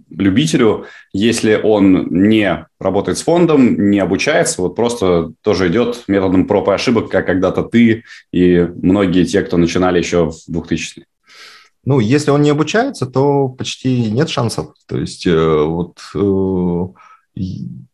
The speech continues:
Speaker 2: ну, моя карьера, когда она начиналась, то есть, э, тогда информации было очень мало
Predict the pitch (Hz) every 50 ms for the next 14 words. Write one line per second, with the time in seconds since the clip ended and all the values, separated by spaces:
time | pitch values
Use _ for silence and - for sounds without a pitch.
0 | _ _ _ _ _ 123 120 120 120 113 113 - _ - 104 107 110 131 170 180
1 | 185 170 151 147 147 143 131 127 113 107 101 82 80 - - 98 98 104 104 104
2 | 101 98 95 - - 101 98 90 85 87 - - - 87 80 87 - - - -
3 | - 90 78 85 87 85 85 87 - 98 107 113 113 110 - - 113 120 117 -
4 | 117 110 113 110 117 117 113 - - 120 123 139 175 196 185 156 123 104 -